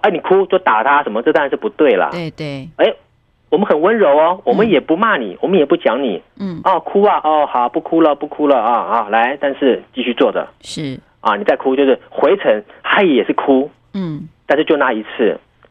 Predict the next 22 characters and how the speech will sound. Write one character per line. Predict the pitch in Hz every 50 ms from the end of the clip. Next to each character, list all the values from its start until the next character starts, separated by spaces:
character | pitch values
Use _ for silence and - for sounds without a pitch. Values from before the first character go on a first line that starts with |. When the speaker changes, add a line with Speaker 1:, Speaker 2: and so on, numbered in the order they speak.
| _ -
Speaker 1:
过 | - 202 180 156
去 | - 160 147
哭 | - - - 160
了 | 139 123 - -
四 | 143
个 | 127
多 | 120 127 120
小 | 113 92 82
时， | 82 - - -
回 | - - 127
来 | 135 143
哭 | 143 - 165 139
了 | 131 -
四 | - 131
个， | 117 110 107 - -
四 | - 131
个 | 117
多 | - - 113
小 | 107 87 85
时， | 82 170 175 180 -
Speaker 2:
嗯。 | - 190 175 156 151 156 _ _ _ -
Speaker 1:
第 | 214 190